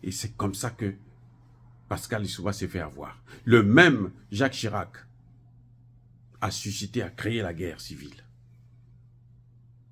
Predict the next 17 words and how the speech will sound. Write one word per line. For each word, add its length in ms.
Et 120
quand 240
il 160
crée 120
la 120
guerre 200
civile, 380
lorsque 340
Pascal 440
Lissouba 540
vient 460
vers 180
les 180
Américains 480
pour, 360
euh, 120
euh, 60